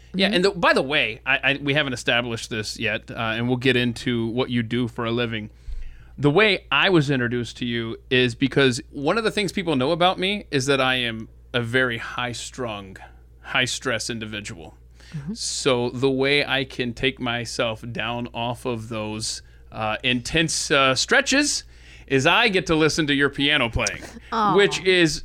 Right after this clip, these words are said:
Speaker 1: such a therapy session, you know? Eh, you, seriously, you play the most beautiful music. So if people aren't familiar, they need to check out, like, Spotify is how I, I think it,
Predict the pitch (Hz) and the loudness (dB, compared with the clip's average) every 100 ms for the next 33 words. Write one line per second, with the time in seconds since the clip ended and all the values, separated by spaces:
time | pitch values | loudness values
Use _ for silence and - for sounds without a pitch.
0 | - - - 214 208 - - - 151 147 | -8 -6 0 2 2 0 -4 0 2 2
1 | 143 131 160 143 135 117 95 - 110 107 | 0 0 4 4 4 0 -2 -2 -2 -4
2 | 110 160 160 165 - - 214 196 190 170 | 0 2 4 2 -2 -4 -4 -4 -10 -4
3 | 202 208 226 202 156 135 107 - - - | -2 -2 0 0 0 -4 -8 -16 -12 -4
4 | 147 170 175 170 170 - 165 151 147 123 | 2 4 4 4 0 -2 -2 0 -2 -2
5 | 131 139 135 139 123 117 101 92 - 139 | 0 0 -2 -4 -4 -6 -10 -12 -2 2
6 | 127 - 160 165 147 139 - - 151 135 | 2 2 4 4 4 2 -4 -8 -2 2
7 | 127 107 95 - - - 127 123 127 120 | 0 -2 -10 -14 -20 -4 0 2 2 -2
8 | - 120 - 110 101 104 - - - 123 | 0 0 0 -4 -4 -8 -14 -20 -8 -6
9 | 104 - 147 143 - 117 104 104 113 110 | -6 -2 2 2 2 2 0 -2 -2 -2
10 | 104 107 139 143 175 - | -4 -6 -4 -4 -2 -4